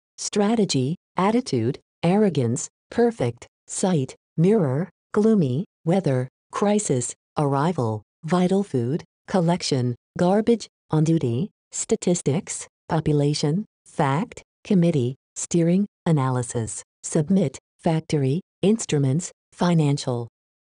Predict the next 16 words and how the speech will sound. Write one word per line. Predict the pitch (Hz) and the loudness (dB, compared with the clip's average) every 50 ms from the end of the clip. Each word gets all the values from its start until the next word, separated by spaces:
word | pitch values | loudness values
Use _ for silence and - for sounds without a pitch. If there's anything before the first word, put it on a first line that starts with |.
| _ _ _ - | _ _ _ -4
Beyond, | - 147 151 151 156 131 120 120 120 - _ _ _ - | 0 0 2 2 2 0 0 -2 -4 -8 _ _ _ -2
repair, | 160 160 165 - - 165 143 131 131 147 185 - _ _ - | 0 0 0 0 -2 -2 -2 0 -2 -2 -4 -6 _ _ -4
description, | - 151 151 - - 143 131 127 - - 147 151 190 214 - _ _ _ - | -4 -4 -4 -2 -4 -6 -6 -4 -4 -4 -2 -2 -2 -4 -6 _ _ _ -12
common, | - - 185 190 190 165 127 113 113 135 - - _ _ - | -6 -4 -2 0 2 2 0 0 -2 -4 -6 -10 _ _ 0
enterprise, | 190 202 202 - 156 127 - - 143 131 123 120 127 175 - - _ _ _ - | 0 0 2 0 -2 -4 -2 -2 -2 0 0 -2 -2 -4 -6 -8 _ _ _ -2
military, | 170 175 190 196 208 220 220 - 160 139 127 123 120 117 113 - _ _ - | 0 2 2 4 2 0 0 0 0 0 0 0 -2 -4 -6 -8 _ _ -14
strategy, | - - - - 208 202 208 240 226 196 185 - 135 127 143 175 _ _ _ - | -12 -10 -4 -2 0 0 0 2 0 0 0 0 -2 -2 -2 -4 _ _ _ -4
attitude, | - 185 208 220 247 254 - 143 117 110 123 - - _ _ _ - | 0 0 2 0 0 -2 -2 -2 -2 -2 -2 -4 -6 _ _ _ -2
arrogance, | - 170 190 214 214 190 151 143 120 113 123 - - - _ _ _ - | 0 2 2 4 2 2 2 0 0 0 -2 -4 -8 -12 _ _ _ -6
perfect, | - 240 240 233 226 - 131 120 - - - _ _ _ _ | 0 0 0 0 0 -2 -4 -4 -4 -8 -20 _ _ _ _
sight, | - - - 202 185 180 143 131 - - _ _ _ - | -10 -6 -2 0 0 0 0 -2 -4 -10 _ _ _ -2
mirror, | 160 165 190 226 226 156 131 127 151 185 - _ _ _ - | 2 2 4 4 2 2 0 -2 -4 -4 -8 _ _ _ -4
gloomy, | - 214 208 220 220 196 151 127 123 151 208 _ _ _ - | 0 2 4 4 4 4 2 0 -2 -4 -6 _ _ _ -2
weather, | 160 226 285 285 143 131 127 127 - _ _ _ - | -2 0 0 0 0 -2 -2 -4 -6 _ _ _ -10
crisis, | - - 208 202 208 214 - - 139 123 - - - _ _ _ - | -4 -2 0 2 0 0 0 0 -2 -2 -2 -6 -12 _ _ _ -4
arrival, | 160 151 139 143 135 147 180 175 139 120 110 110 107 | -2 -2 0 0 0 0 0 0 -2 -2 -2 -4 -6